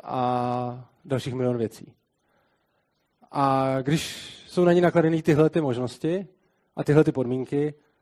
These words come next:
tak ona fakt zůstane v tom Tescu za tou kasou. Přitom dneska už nám přijde skoro absurdní to, co bylo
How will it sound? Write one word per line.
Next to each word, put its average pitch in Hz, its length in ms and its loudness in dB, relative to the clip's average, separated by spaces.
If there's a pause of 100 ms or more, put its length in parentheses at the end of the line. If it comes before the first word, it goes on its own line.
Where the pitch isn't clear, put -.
(140)
tak 180 120 -6
ona 208 140 6
fakt 196 180 4
zůstane 156 360 0
v - 40 -4
tom 139 140 -4
Tescu 131 300 -6
za 120 80 -2
tou 120 140 -6
kasou. 107 480 -14 (640)
Přitom 190 480 2 (460)
dneska 143 580 2
už 156 140 -2
nám 156 120 6
přijde 175 220 4
skoro 175 440 0
absurdní 196 380 -2
to, 202 160 2
co 202 160 -2
bylo 156 280 2